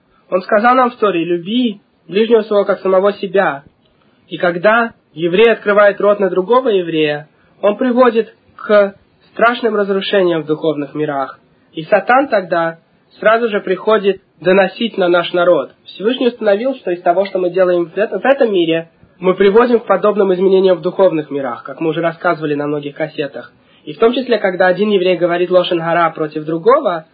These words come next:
обзывает другого, поливает другого грязью, то тогда Сатан приходит перед Всевышним и начинает поливать грязью его детей, нас самих. Таким образом, каждый человек, который рассказывает плохо про других,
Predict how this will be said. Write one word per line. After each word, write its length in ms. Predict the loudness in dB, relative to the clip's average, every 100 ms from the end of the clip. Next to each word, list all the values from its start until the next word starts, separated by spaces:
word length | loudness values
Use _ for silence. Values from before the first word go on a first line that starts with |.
| _ _ _
обзывает 560 | -10 -8 -2 0 2 0
другого, 640 | -4 -4 -2 -2 -4 -6 -14 _ _
поливает 340 | -6 0 0 0
другого 320 | 0 0 -2
грязью, 600 | -2 -2 -2 -2 -6 -8 _ _ _
то 80 | -4
тогда 300 | -2 2 2
Сатан 380 | 0 2 2 2
приходит 380 | -2 -2 -2 0
перед 200 | -2 -2
Всевышним 360 | -4 -2 0
и 60 | 0
начинает 400 | 0 2 2 0
поливать 340 | 0 0 2
грязью 380 | 2 2 2 0
его 160 | -2 -2
детей, 540 | -4 -2 -2 -2 -6 _ -8
нас 260 | -6 -4
самих. 440 | -2 -2 -2 -6 _ _ _ _ _
Таким 280 | -4 2 4
образом, 360 | 4 2 0
каждый 280 | 2 2 2
человек, 380 | 0 2 2 0
который 400 | -2 0 2 2
рассказывает 560 | -2 -2 -2 -2 -4 0
плохо 240 | 0 0
про 180 | 0 0
других, 460 | 2 -2 -4 -6